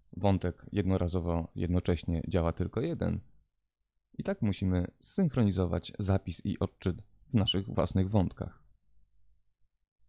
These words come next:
Naszym zadaniem jest ustalić, co tutaj może pójść nie tak. Chcielibyśmy się dowiedzieć,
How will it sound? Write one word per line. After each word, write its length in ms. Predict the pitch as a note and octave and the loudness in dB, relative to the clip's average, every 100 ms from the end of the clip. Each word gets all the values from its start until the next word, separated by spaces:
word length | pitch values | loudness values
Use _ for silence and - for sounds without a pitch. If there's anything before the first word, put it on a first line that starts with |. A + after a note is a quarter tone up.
| _ _ _ _ _ - _ _ _ _ _ _ _ _ _ - | _ _ _ _ _ -20 _ _ _ _ _ _ _ _ _ -6
Naszym 320 | F#2+ - F#2+ | -4 0 0
zadaniem 480 | F#2 C3+ F#3 A2+ F#2 | 2 2 2 2 0
jest 280 | F2+ - - - _ _ _ _ _ _ - | -2 -6 -14 -16 _ _ _ _ _ _ -10
ustalić, 600 | - - E2 E2+ - - - | -4 0 2 0 -6 -20 -14
co 160 | - | -12
tutaj 260 | G#3 - A#2 | -6 -2 0
może 240 | F#2 F2+ | 0 -2
pójść 340 | E2 F2 - - | -4 -6 -6 -4
nie 120 | A2+ | -2
tak. 340 | - - - _ - _ _ _ _ _ _ _ _ | -2 -6 -10 _ -20 _ _ _ _ _ _ _ _
Chcielibyśmy 500 | - G#3 G#3 A#2 F#2+ | -8 -6 -2 -2 -2
się 120 | - | -4
dowiedzieć, 580 | F2+ E2+ E2 F2 - - | -6 -4 -2 -2 -4 -10